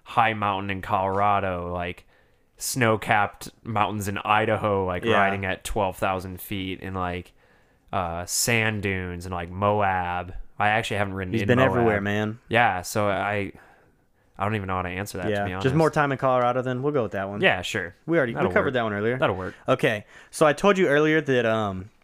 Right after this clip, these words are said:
Speaker 2: uh, Pickles had a question, and
Speaker 1: Oh,
Speaker 2: I had
Speaker 1: God.
Speaker 2: actually written down the same question earlier, and I skipped
Speaker 1: <laughs>
Speaker 2: over it. Um, <coughs> excuse me, specifically for this.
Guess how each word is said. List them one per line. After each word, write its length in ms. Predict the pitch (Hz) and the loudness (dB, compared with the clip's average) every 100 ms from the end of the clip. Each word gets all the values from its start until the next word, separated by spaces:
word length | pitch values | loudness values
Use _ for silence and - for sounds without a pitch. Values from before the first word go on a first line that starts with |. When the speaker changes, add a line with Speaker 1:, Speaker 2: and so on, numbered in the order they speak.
| - _ | -14 _
Speaker 2:
uh, 200 | 117 113 | 0 0
Pickles 400 | 101 165 165 135 | 4 2 2 0
had 140 | 123 113 | 2 0
a 40 | |
question, 680 | - 135 139 - 165 175 170 131 | 2 0 0 0 -2 -2 -6 -2
and 100 | 120 | 2
Speaker 1:
Oh, 20 | |
Speaker 2:
I 60 | 127 | 4
had 140 | 135 | 4
Speaker 1:
God. 60 | 127 | 4
Speaker 2:
actually 300 | 120 131 110 | 2 0 2
written 240 | 123 127 | 0 2
down 160 | 120 123 | 2 2
the 60 | |
same 220 | 113 123 113 | 0 0 0
question 340 | 127 127 113 | 0 0 0
earlier, 220 | 107 107 | 0 0
and 80 | 104 | 0
I 40 | |
skipped 240 | 101 - 143 | -2 0 2
Speaker 1:
<laughs> 60 | |
Speaker 2:
over 260 | 120 120 104 | 2 2 0
it. 180 | 101 107 - - - - - - | -2 -4 -12 -18 -20 -20 -20 -6
Um, 420 | 113 110 101 95 - - - - - _ _ | -2 0 0 -6 -12 -20 -20 -20 -20 _ _
<coughs> 600 | - - - - - - | -8 -2 -2 -2 -8 -16
excuse 300 | - - 117 | -18 -10 -8
me, 140 | 107 127 | -8 -10
specifically 540 | - 143 160 147 139 | -4 0 0 2 0
for 220 | - 139 | 2 2
this. 320 | 127 139 - | 2 0 -2